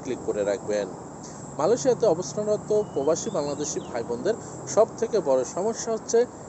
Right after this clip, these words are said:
পাসপোর্ট রিনিউ বা পাসপোর্ট বিষয়ে ভোগান্তির কোনো শেষ নাই। কারণ বাংলাদেশ হাই কমিশন এক এক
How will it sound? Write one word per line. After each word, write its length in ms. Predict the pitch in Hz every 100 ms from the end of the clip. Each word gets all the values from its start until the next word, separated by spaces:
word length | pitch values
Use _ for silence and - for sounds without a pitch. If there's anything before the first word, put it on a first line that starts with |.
| - - -
পাসপোর্ট 520 | 156 151 - 196 - 160
রিনিউ 260 | 165 220
বা 160 | 208 180 -
পাসপোর্ট 400 | 143 - - 170
বিষয়ে 280 | 156 - 170
ভোগান্তির 480 | 156 139 151 180 185 -
কোনো 180 | 143 151
শেষ 340 | - 143 -
নাই। 140 | 107 95 90 - - -
কারণ 240 | 175 202 185
বাংলাদেশ 420 | 147 180 226 -
হাই 160 | 147 143
কমিশন 380 | 151 143 175 160 110
এক 180 | 147
এক 80 | 208